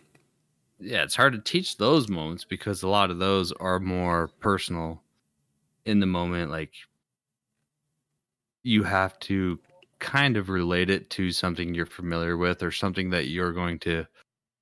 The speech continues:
relate it with. So if you need to relate it this way, compare it to a sport, and that's the way that you think, so be it. Just do it.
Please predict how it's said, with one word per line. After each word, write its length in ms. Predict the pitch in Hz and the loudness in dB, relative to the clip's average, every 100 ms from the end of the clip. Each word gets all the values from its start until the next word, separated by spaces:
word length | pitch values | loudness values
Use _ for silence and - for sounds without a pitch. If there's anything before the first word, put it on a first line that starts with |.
| _ _ _ - | _ _ _ -4
relate 360 | 92 90 80 | 0 0 0
it 80 | 62 | -4
with. 240 | 50 50 - - _ _ _ _ _ | -10 -12 -16 -20 _ _ _ _ _
So 520 | - 98 90 85 80 - - | -6 0 2 2 -2 -6 -8
if 260 | 90 - | -8 -6
you 120 | 87 | -6
need 320 | 82 85 95 98 | -2 0 0 0
to 120 | 98 | -2
relate 380 | 95 95 95 98 | 0 2 2 0
it 100 | 78 | 0
this 220 | 110 - | -4 0
way, 260 | 123 131 123 _ _ _ _ _ _ _ _ _ _ - | 2 2 -2 _ _ _ _ _ _ _ _ _ _ -14
compare 380 | 92 85 90 87 | -10 -2 2 2
it 80 | 80 | 0
to 100 | 92 | -2
a 60 | |
sport, 440 | 82 - 123 135 _ _ _ _ _ _ _ | -2 2 2 2 _ _ _ _ _ _ _
and 100 | 82 | -8
that's 240 | 82 87 - | -4 -4 -2
the 60 | |
way 260 | 95 95 98 | 0 2 2
that 180 | 92 80 | 0 -2
you 80 | 98 | -4
think, 380 | 107 123 120 - _ | -2 -2 -2 -14 _
so 200 | - 113 | -6 -6
be 220 | 117 127 | -4 -2
it. 140 | 95 - _ _ | -4 -6 _ _
Just 240 | - 101 | -8 -6
do 160 | 110 113 | -2 0
it. 120 | 85 | -2